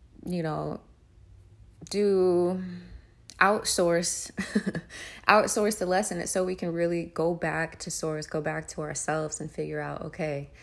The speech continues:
what is the opportunity here in what I'm feeling or what I'm experiencing? Um, what about me? What about my experiences, my triggers, my feelings? What about me,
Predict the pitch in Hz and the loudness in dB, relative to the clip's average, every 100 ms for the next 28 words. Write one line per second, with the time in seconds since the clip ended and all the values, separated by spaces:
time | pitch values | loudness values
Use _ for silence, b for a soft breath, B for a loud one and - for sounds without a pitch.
0 | B B B 180 220 220 202 180 180 175 | B B B 2 4 4 4 2 0 -2
1 | 180 175 175 180 180 - 175 170 170 175 | -2 -2 -2 -4 -6 -8 -6 -2 -2 -2
2 | 175 b b b - - 165 156 156 156 | -8 b b b -12 -4 -2 -2 -4 -2
3 | 160 151 156 - 170 175 170 156 151 151 | -2 -2 -6 -2 0 2 0 -2 -2 -2
4 | 143 143 143 - 170 175 175 175 175 185 | -6 -8 -8 -6 -2 0 0 -2 -4 -4
5 | 170 170 165 B B B B B 160 156 | -2 -4 -8 B B B B B -10 -6
6 | 156 156 170 175 - - _ 170 208 202 | -6 -6 -8 -10 -14 -20 _ 2 4 4
7 | 196 190 180 170 180 180 160 156 170 175 | 2 2 0 -2 -2 0 0 0 0 0
8 | 170 180 160 170 170 170 - 160 151 151 | -2 -2 -2 -2 -2 -4 -2 -2 0 -4
9 | 151 151 - 156 165 170 170 151 151 147 | -4 -8 -6 -2 -2 -2 0 0 0 -2
10 | 165 165 175 - 165 151 151 156 165 202 | -4 -2 -4 -2 -2 0 -2 -4 -2 -2
11 | 196 180 185 170 170 180 165 160 | 0 0 0 -2 -2 0 0 0